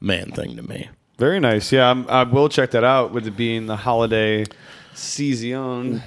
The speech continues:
Speaker 1: With, uh, some other scary monster movie news in the vampire, or in the Marvel world, one favorite vampire might not be coming to a theater near us anytime soon.
Speaker 2: Who, Blade?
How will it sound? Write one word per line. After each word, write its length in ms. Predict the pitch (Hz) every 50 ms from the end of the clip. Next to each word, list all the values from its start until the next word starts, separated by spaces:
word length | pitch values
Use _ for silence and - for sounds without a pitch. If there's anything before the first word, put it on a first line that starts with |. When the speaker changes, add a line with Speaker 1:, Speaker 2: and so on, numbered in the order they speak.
| - -
Speaker 1:
With, 320 | 120 131 139 135 120 -
uh, 560 | 131 120 117 113 113 113 113 110 107 107 104 98
some 220 | - - 120 113
other 240 | 113 123 127 143 143
scary 880 | 135 - - 117 113 110 110 107 107 104 104 104 104 101 98 95 113 - - - _ _ _ _ _ _ _ _ _ _ _ _ _ _ _ _ _ _ _ _ - _
monster 480 | 104 104 110 107 104 101 - - 101 104
movie 320 | 104 104 104 101 95 101 98
news 280 | 98 95 95 95 90
in 100 | 98 98
the 80 | 95 92
vampire, 520 | 90 95 92 92 92 90 - 92 92 95 - _
or 140 | 127 127 120
in 160 | 117 110 104 101
the 240 | 101 98 95 92 - -
Marvel 540 | 104 104 101 101 104 101 95 98 98 90
world, 460 | 87 92 90 90 90 92 95 95 110 - _ _ _ _ _ _ _ _ _ _ _ _ _ _ _ _ _ _
one 280 | - 101 107 110 101 92
favorite 380 | - 110 107 98 92 101 92
vampire 720 | 95 107 101 101 104 98 101 92 92 92 87 90 92 92 - -
might 280 | - 98 101 101 92 90
not 180 | 98 95 87
be 100 | - 92
coming 280 | - - 101 95 92 87
to 140 | - 104 95 90
a 40 |
theater 340 | 87 - 107 101 95 90 95
near 260 | 92 92 90 90 90
us 200 | 90 92 85 -
anytime 460 | 95 92 92 92 - 90 85 95 - 95
soon. 480 | - - 95 92 - - - 104 - -
Speaker 2:
Who, 160 | 143 139 123
Blade? 360 | 104 113 117 117 120 123 139